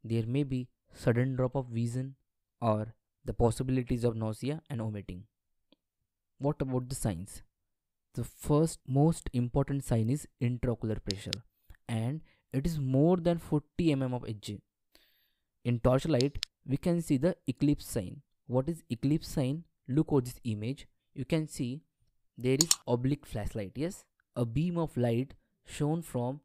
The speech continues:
the temporal aspect of the cornea toward the root of nose produce a semicircular shadow. Look over here, the shadow of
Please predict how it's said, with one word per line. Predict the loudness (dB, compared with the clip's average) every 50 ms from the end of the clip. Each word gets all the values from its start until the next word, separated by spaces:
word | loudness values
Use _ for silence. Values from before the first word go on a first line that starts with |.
| _
the | -2 -2
temporal | -2 2 0 0 2 2 -2 2 4 6 6 6 4 2 -2
aspect | -4 -4 -4 -10 _ -20 -20 _ -12 _
of | -4 -2 4 4
the | 2
cornea | 2 4 2 2 2 4 2 2 0 0 -2 -4 -6 -8 _ _ _ _ _ _ _ _
toward | 4 6 8 8 8 8 6 2 -2 -12 _ _ _
the | 4 6 6 8
root | 8 8 8 8 8 8
of | 6 6 6
nose | 4 2 2 2 2 -2 -8 -18 _ _ _
produce | 6 8 8 8 8 6 4
a | 0 -2
semicircular | 0 0 2 2 4 4 4 4 4 2 2 4 6 8 8 8 6
shadow. | 4 2 0 0 0 -2 -8 -10 _ _ _ _
Look | 2 2 4 4
over | 2 2
here, | 2 0 -4 -6 -8 -12 _ _ _ _ _
the | -6 -6
shadow | -2 2 4 6 6 8 8 6 6
of | 4 2